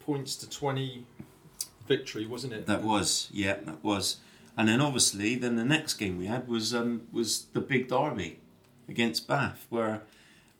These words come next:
Speaker 2: I mean, again, we were talking about good performances. I mean, this one was, was a pasting, wasn't it? I mean, we loved every second of
Speaker 1: Ju-,
Speaker 2: that.
Speaker 1: just remind us of the score, Lee.
Speaker 2: So forty-eight three it was, and it was the biggest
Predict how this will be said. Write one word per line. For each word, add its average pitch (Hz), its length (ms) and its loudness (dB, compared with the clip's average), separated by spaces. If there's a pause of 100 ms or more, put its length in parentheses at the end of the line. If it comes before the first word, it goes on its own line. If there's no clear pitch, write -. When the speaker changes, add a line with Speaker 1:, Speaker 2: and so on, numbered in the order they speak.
Speaker 2:
I 127 160 2
mean, 139 180 8
again, 120 320 4
we 101 80 2
were 98 60 -4
talking 110 260 -6
about 104 220 -4
good 104 160 -4
performances. 95 960 -2 (360)
I 101 60 -2
mean, 104 160 4
this 113 280 2
one 92 220 -2
was, 90 440 -2
was - 380 -2 (180)
a - 120 -8 (300)
pasting, 78 460 -4 (100)
wasn't 78 280 -6
it? 71 80 -10 (160)
I 78 80 -10
mean, 78 340 -6 (640)
we 85 280 0
loved 85 400 -2 (120)
every 87 340 -6
second 80 680 -2 (200)
of 85 80 -12
Speaker 1:
Ju-, - 120 4
Speaker 2:
that. 85 200 0
Speaker 1:
just 147 240 2
remind 151 320 2
us 135 140 -2
of 120 100 -4
the 131 80 -4
score, 123 440 -4
Lee. 113 220 -10
Speaker 2:
So 104 280 2
forty-eight 127 840 0
three 104 380 2
it - 160 -2
was, 107 420 0
and 101 100 -2
it - 100 -2
was 95 140 -8
the - 180 -18
biggest - 560 0